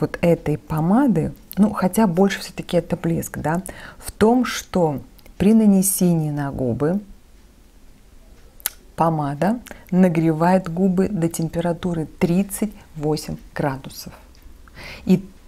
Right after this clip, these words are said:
когда ты наносишь, даже когда я забываю, а, в-, а, об её таком эффекте, но, в принципе, я пользуюсь ей чаще всего. Нужно выскочить на улицу,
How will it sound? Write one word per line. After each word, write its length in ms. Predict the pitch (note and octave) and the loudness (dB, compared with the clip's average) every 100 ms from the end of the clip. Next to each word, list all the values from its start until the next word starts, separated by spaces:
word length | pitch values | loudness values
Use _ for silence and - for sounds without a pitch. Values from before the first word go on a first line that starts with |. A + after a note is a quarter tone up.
| - | -4
когда 420 | - F3 F#3 A3 | 0 2 2 2
ты 160 | G#3 F3+ | 2 2
наносишь, 760 | F3 F#3+ B3 D4+ - C3+ - | 4 6 4 2 -4 -6 -6
даже 280 | - F3+ F3 | -2 -2 0
когда 260 | F3+ E3+ F#3 | -2 0 2
я 160 | F3+ | 2
забываю, 680 | F3 F3 G3 F3+ E3 C3+ C#3 - - - | 2 2 2 2 0 -4 -8 -16 -20 -10
а, 360 | - C#3+ C#3 C3+ | -2 -2 0 -4
в-, 340 | - - - - | -8 -16 -8 -4
а, 260 | C#3+ C#3+ - | -2 -4 -4
об 160 | D#3 | 0
её 220 | F3 E3 D#3+ | 2 4 2
таком 480 | - D3+ - D#3 | 0 -4 -4 -6
эффекте, 480 | E3 - C4 C4 E3 | -4 -2 -2 -2 -4
но, 220 | D#3 D#3+ | -2 -4
в 40 | D3+ | -6
принципе, 400 | - F#3 - F3+ | -4 -4 -2 0
я 80 | G#3 | 2
пользуюсь 420 | G3+ G3 F3 - | 2 2 0 -2
ей 120 | F3+ | -4
чаще 340 | - E3+ - | -4 -6 -8
всего. 460 | - - D#3+ C#3 C3 - - - | -12 -8 -6 -4 -6 -8 -14 0
Нужно 240 | G3+ G3+ | 2 2
выскочить 520 | F#3 F#3+ F#3+ - - | 2 0 -2 -6 -4
на 160 | F#3 G3 | 0 4
улицу, 560 | C#4 B3+ D#3 - C3+ | 4 4 0 -4 -6